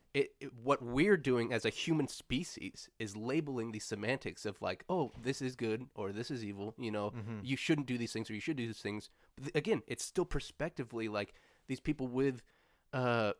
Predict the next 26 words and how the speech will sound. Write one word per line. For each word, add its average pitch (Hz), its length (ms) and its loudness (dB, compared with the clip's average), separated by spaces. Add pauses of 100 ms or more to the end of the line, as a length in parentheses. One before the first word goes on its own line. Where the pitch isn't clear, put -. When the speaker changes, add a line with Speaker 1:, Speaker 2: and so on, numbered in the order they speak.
(100)
Speaker 1:
mental 139 320 2
issues 135 260 2
or 113 80 4
anything, 110 480 2
because 127 340 0
it 131 160 -4
could 202 360 6 (160)
even 139 300 -2
be, 135 180 0
like, 117 320 0 (480)
not 147 220 -2
just - 380 0
nature 139 320 2
or 123 40 4
nurture 131 320 2
kind 107 200 0
of 98 80 -2
thing. 101 320 -2
It 123 140 -2
could 165 240 -2
literally 143 340 4
be 131 140 0
just 123 220 -4
a 110 40 -6
chemical 143 500 -2
imbalance 131 580 -2